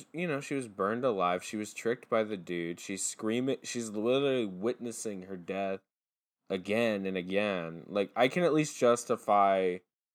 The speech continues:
her being like, "Yeah, that's what she wanted," until she got what she wanted, which, you know, that trope.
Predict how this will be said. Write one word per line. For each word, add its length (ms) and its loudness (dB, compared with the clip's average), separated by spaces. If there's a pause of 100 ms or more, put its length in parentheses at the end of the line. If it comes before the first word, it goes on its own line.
(960)
her 180 4
being 360 2
like, 340 2 (200)
"Yeah, 460 4
that's 240 4
what 140 -4
she 140 0
wanted," 480 4
until 300 0
she 180 -2
got 300 8
what 120 -2
she 140 -2
wanted, 520 -6
which, 280 -4 (100)
you 120 -6
know, 200 -8 (220)
that 260 8
trope. 500 -2